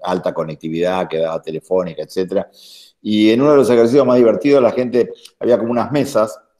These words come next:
y en esas mesas, este, eh, cada mesa era una mesa de, de una plataforma. Por ejemplo, en esa época era YouTube o Facebook o,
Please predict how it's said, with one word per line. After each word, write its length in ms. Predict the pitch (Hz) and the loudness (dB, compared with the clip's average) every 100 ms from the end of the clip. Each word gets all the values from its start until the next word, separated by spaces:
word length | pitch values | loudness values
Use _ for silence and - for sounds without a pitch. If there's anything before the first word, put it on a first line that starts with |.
| _ _ - - _ - - | _ _ -14 -14 _ -18 -10
y 120 | 104 | -8
en 60 | 110 | -8
esas 260 | 123 110 | -6 -6
mesas, 360 | 117 120 131 - | -6 -4 -4 -4
este, 600 | 107 - 101 92 85 - _ _ _ _ | -8 -4 -2 -2 -4 -10 _ _ _ _
eh, 540 | 92 101 98 95 92 92 | -6 -2 -2 -2 -2 0
cada 220 | 117 113 | 0 0
mesa 280 | 117 143 120 | -2 2 2
era 120 | 110 | 2
una 160 | 101 | -2
mesa 300 | 101 110 120 | -2 0 2
de, 180 | 107 101 | 2 2
de 100 | 92 | 0
una 200 | 104 107 | 0 0
plataforma. 600 | 104 98 101 92 82 76 | 0 -2 -2 -2 -4 -6
Por 120 | 95 | -8
ejemplo, 160 | 104 101 | -6 -6
en 20 | |
esa 160 | 98 104 | -4 -4
época 260 | 95 87 | -4 -6
era 300 | 92 90 85 | -4 -4 -6
YouTube 880 | 85 92 90 104 98 98 98 98 90 | -6 -8 -8 -4 -2 0 0 -2 -4
o 120 | 85 | -8
Facebook 920 | - 87 90 87 87 87 - 85 85 - 80 | -6 -6 -4 -2 -4 -6 -10 -14 -12 -14 -16
o, 400 | 78 76 73 | -14 -14 -16